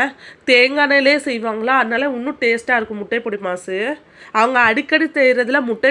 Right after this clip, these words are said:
பொடி மாசு ஒண்ணு கேரளால செய்கிறதுல. நல்லா மிக்ஸ் பண்ணிக்கோங்க. நல்லா மிக்ஸ் பண்ணதுக்கப்புறம் நல்லா நம்மளுக்கு வந்து அந்த குருமா வந்து வதங்கி வரணும்.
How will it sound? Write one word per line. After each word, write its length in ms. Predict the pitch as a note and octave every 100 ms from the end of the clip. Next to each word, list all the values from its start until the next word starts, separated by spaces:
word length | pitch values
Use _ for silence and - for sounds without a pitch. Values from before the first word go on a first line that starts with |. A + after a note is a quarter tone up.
| C4+
பொடி 120 | B3 A3+
மாசு 180 | G#3 A#3+ G#3+
ஒண்ணு 200 | F#3+ G3 G#3+
கேரளால 420 | G3+ G#3 G3+ F#3+ F#3+
செய்கிறதுல. 420 | F#3 F#3+ F#3 F3+ G3+ C4 - - -
நல்லா 240 | A3+ B3+ D4
மிக்ஸ் 220 | B3 - C4
பண்ணிக்கோங்க. 480 | B3 - G#3+ G3+ F#3 G3+ C#4+ C#4 _ _ _ _ _ _ _ _ _ _ _ _ _ _ _ _ _ _ _ _ _ -
நல்லா 200 | A3 C4 C4+
மிக்ஸ் 220 | B3 - D4
பண்ணதுக்கப்புறம் 800 | C4+ A3 - G#3 G3+ G#3 A#3 C#4+ - _ _ _ _ _ _ _ _ _ _ - _ _ - G3+
நல்லா 220 | A3+ C4+ C4+
நம்மளுக்கு 300 | A#3 A3+ A3+
வந்து 160 | C4
அந்த 140 | B3+ A3+ A#3+
குருமா 280 | C4 C4+ C4+
வந்து 160 | A3 B3+ A3
வதங்கி 380 | G3 A#3+ C4 A3+
வரணும். 500 | G3+ F#3+ F#3 F3+ B3